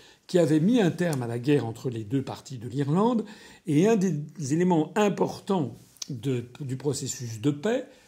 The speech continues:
c'était qu'il n'y aurait plus de frontières physiques entre les deux Irlandes. L'affaire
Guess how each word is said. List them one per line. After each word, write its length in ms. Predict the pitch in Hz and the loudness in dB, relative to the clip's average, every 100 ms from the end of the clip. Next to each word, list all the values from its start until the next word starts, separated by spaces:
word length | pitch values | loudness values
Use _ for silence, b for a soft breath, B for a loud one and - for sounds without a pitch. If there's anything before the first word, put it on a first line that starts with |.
| b b | b b
c'était 340 | - 135 247 | -6 -4 -4
qu'il 160 | - 156 | -2 0
n'y 100 | 147 | 2
aurait 160 | 165 135 | 2 0
plus 300 | - 208 240 | -2 -2 -2
de 180 | 139 120 | -2 -4
frontières 500 | - 165 - 151 120 | -4 -2 -2 -4 -6
physiques 540 | 139 117 196 - - - | -8 -8 -8 -10 -18 -10
entre 260 | 160 151 | -10 -6
les 140 | 147 135 | -4 0
deux 240 | 143 127 | 0 0
Irlandes. 240 | 120 92 - - _ _ _ _ _ - B B B B B B | -4 -8 -18 -20 _ _ _ _ _ -20 B B B B B B
L'affaire 560 | 143 170 - 196 156 | 2 4 4 4 4